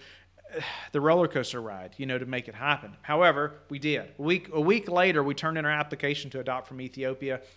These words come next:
Two years later, our first son, Samuel, came home from Ethiopia. A year later, our second son, Elijah, came home, uh, through adoption.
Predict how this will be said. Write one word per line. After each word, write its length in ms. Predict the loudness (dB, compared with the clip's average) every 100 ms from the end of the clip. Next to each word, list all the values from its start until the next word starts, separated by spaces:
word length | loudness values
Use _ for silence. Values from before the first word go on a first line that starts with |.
| -20 -20 _
Two 140 | 0
years 320 | 2 2 0 0
later, 200 | 2 2
our 80 | 0
first 260 | -2 -4
son, 180 | -6 -8
Samuel, 380 | -8 -8 -8 -10
came 220 | -12 -12
home 120 | -12
from 200 | -12 -10
Ethiopia. 520 | -8 -6 -6 -6 -8 -8 -16 -6
A 80 | 0
year 240 | 2 2
later, 320 | 2 2 2
our 100 | -2
second 360 | -2 -4 -4 -10
son, 200 | -8 -6
Elijah, 540 | -4 -2 -2 -2 -4
came 240 | -4 -10 -6
home, 300 | -6 -6 -10 -18 _
uh, 80 | -6
through 200 | 0 2
adoption. 520 | 4 4 2 -2 -8